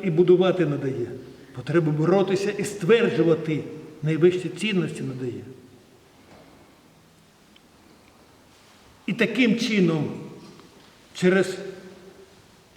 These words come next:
наші дії, наш спосіб життя,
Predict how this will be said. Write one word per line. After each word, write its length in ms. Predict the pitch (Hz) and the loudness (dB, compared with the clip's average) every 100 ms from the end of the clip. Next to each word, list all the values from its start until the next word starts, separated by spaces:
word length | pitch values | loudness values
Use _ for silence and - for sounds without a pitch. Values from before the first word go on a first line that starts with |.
| - | -4
наші 360 | 160 165 - 135 117 | 0 0 -4 -10 -10
дії, 140 | 117 104 - - - | -10 -12 -18 -16 0
наш 320 | 170 196 185 | 4 4 2
спосіб 400 | - - 180 175 143 143 175 - 139 | -4 4 4 4 -8 -10 -14 -14 -10
життя, 280 | 147 - | -10 -10